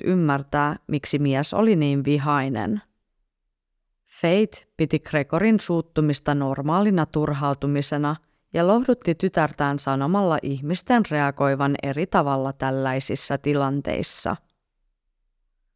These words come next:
Lokakuussa kaksituhatta kymmenen Fate synnytti hänen ja Gregoryn ensimmäisen lapsen, tytön, joka sai nimekseen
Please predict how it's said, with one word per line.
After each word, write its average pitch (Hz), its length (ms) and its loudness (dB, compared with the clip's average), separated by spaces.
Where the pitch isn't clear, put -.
Lokakuussa 160 720 0
kaksituhatta 190 680 0
kymmenen 147 720 0
Fate 226 340 2
synnytti 170 520 0
hänen 151 400 0
ja 233 100 2
Gregoryn 151 640 -2
ensimmäisen 143 880 0
lapsen, 143 580 -4
tytön, 156 480 0
joka 151 220 0
sai 143 260 0
nimekseen 147 800 0